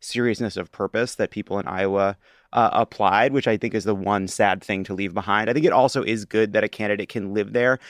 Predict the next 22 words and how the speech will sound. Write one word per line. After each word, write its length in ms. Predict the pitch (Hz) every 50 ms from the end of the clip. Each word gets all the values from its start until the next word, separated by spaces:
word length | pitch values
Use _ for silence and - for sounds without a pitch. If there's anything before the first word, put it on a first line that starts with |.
| - - -
and 140 | - 131 127
even 240 | 120 165 160 170
as, 160 | 165 151 123 120
like, 200 | 120 101 - _
politics 460 | - 113 107 104 107 - 107 95 - -
has 80 | 90 -
become 280 | 101 95 - 101 101 98
more 140 | 98 98
nationalized 680 | 98 95 98 104 101 - 110 110 107 110 110 120 117 98
and 180 | 110 101 101 92 - _ - - _ _
kind 140 | - - 104
of 40 | 98
more 120 | 101 107 107
beholden 540 | 101 98 - 104 101 95 92 110 104 101 92
to, 480 | - - 110 101 98 95 95 92 - - _ -
uh, 180 | - 92 87 71 - -
uh, 260 | - 73 62 62 55 - _ -
uh, 260 | 73 76 69 71 69 65 - _ _ _ _ -
kind 140 | - 113 98
of 160 | 87 82 -
broader 720 | - 104 98 98 95 98 101 98 95 95 92 98 98 - - - - -
storylines, 960 | - - - - 107 98 92 107 117 113 123 127 131 135 139 135 143 127 -